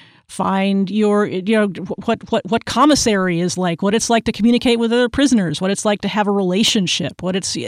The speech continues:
any, any sort of aspect of life in prison. And they're able to go around the prison and interview people who live there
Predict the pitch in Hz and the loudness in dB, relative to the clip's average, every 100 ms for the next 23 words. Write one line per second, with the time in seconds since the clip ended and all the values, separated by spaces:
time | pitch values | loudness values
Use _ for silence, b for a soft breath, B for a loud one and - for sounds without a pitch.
0 | 131 - 233 269 220 240 240 226 202 180 | -8 0 2 4 4 2 2 0 0 0
1 | 185 - 175 - 175 160 B B B B | -2 -2 -6 -4 -6 -8 B B B B
2 | B 185 202 196 190 - 190 185 180 180 | B -2 -2 0 -2 -2 -2 -2 -2 0
3 | 190 202 214 208 185 175 180 170 B B | 0 0 -2 -2 -4 -2 0 -2 B B
4 | B - 190 185 202 190 - 190 170 180 | B -6 -2 0 2 0 0 -2 0 0
5 | 170 185 190 180 - 185 - 175 175 170 | 0 0 0 -2 -4 -8 -4 -2 -2 0
6 | 190 180 175 165 165 | -2 0 -2 0 -2